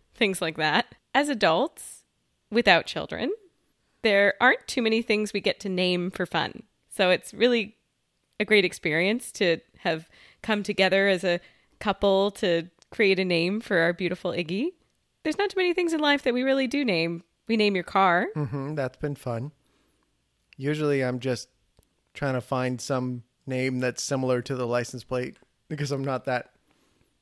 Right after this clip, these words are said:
Speaker 2: creative, but th-, my names have gone with the look of the car as well. So I've had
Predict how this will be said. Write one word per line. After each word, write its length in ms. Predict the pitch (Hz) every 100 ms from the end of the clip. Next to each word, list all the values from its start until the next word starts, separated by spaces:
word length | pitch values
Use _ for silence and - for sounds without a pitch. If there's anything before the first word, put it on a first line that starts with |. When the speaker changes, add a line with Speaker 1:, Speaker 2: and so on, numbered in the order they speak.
| _ _
Speaker 2:
creative, 600 | - 151 139 135 131 139
but 280 | - 139 - _ _ - _ _
th-, 160 | - 220
my 120 | 202
names 240 | 196 202 180
have 100 | 156
gone 280 | 143 135 139
with 220 | 127 - -
the 300 | 127 120 120 _ _
look 240 | - 131 123
of 120 | 113
the 80 | 120
car 260 | - 120 117
as 120 | -
well. 220 | 123 139
So 140 | 139
I've 80 | 127
had 220 | 127 120